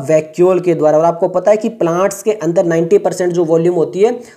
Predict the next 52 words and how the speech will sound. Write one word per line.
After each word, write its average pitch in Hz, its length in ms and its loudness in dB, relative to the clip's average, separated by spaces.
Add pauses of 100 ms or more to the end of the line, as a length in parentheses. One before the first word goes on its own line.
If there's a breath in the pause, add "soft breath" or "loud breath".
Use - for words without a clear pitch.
(100)
वो 208 120 4
वैक्यूल 160 440 0
से 190 200 -4
आपका 170 300 2
कवर 165 320 0
करती 147 260 -4
है, 151 60 -2
तो 156 120 -2
वैक्यूल 175 380 0
इस 175 120 -6
चीज़ 160 180 -6
को 214 100 4
रेगुलेट 156 460 0
भी 185 140 -2
करता 139 340 -4
है। 143 160 -6 (360 soft breath)
तो 160 60 0
आंसर 175 240 2
क्या 185 120 2
बन 175 140 2
जाएगा? 170 260 2
ऑप्शन 160 460 -4
बी 165 180 2
बन 139 160 -2
जाएगा। 131 260 -6
क्लियर 196 220 2
हो 202 60 6
गया? 220 240 0
ओके, 143 200 -4 (1300 soft breath)
और 202 100 4
ये 247 140 0
चीज़ 247 220 -2
हमारे 220 240 2
यहाँ 202 220 0
पर 233 100 0
भी 226 100 0
मेंशन 170 280 -2
है, 165 100 0
जो 180 100 -2
एनसीईआरटी 202 460 0
का 233 100 2
पेज 208 260 2
नंबर 214 200 2
आपका 190 260 -2
वन 196 200 2
थर्टी 214 300 -2
थ्री, - 280 -12
ए, 170 240 -2
वन 214 180 0
थर्टी 226 240 -2
फ़ोर 202 280 0
है, 170 200 -8